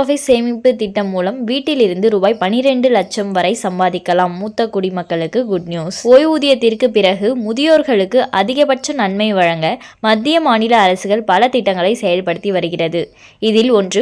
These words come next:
முதியோர் சேமிப்பு திட்டம். இது ஜீரோ சதவீதம் ரிஸ்க் கொண்ட ஒரு டெபாசிட் திட்டமாகும். இதில் முதியோர்கள் ஒரே ஒரு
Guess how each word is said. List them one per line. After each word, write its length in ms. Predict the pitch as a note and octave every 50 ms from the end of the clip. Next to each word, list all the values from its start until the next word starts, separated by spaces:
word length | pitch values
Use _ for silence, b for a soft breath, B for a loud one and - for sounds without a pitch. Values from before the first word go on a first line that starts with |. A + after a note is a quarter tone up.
| C#4+ C#4 A#3+
முதியோர் 340 | A3+ A3 C4 C#4+ D4 D#4 D4+ -
சேமிப்பு 420 | B3 G#3 G3+ G#3 G3+ G3 G#3+ G#3 G3 F#3
திட்டம். 300 | F3+ F#3+ - F3+ E3+ A3+ A#3
இது 140 | F#3+ G3+ G#3+ C#4+ D#4+ C#4 A3 A#3
ஜீரோ 220 | C4 C#4+ D4+ E4 E4+ - D4
சதவீதம் 580 | A3 F#3+ G#3 G#3 G#3 G3+ F#3 F3 F#3+ B3+ C#4+ A3+ G3
ரிஸ்க் 260 | G#3+ A#3+ - - _ - A#3
கொண்ட 280 | G#3 F#3 F3+ F3 G#3+ C#4 C4 G#3
ஒரு 160 | G3 G3+ G3+ F#3
டெபாசிட் 420 | F3+ F3 - G#3 G#3+ A3+ A3+ G#3 - F3+
திட்டமாகும். 520 | - F3+ F3 F3 E3+ E3+ F3+ F#3+ F3+ D#3 - - b b b b A3+
இதில் 200 | G#3 G#3+ C4+ B3 A3
முதியோர்கள் 500 | A3 A3+ C4 D4+ D4+ D4+ D4 D#4 E4 D#4+ A3+ G3 G3
ஒரே 160 | G#3+ C4 D4+ D#4+ D4
ஒரு 140 | A#3+ G#3+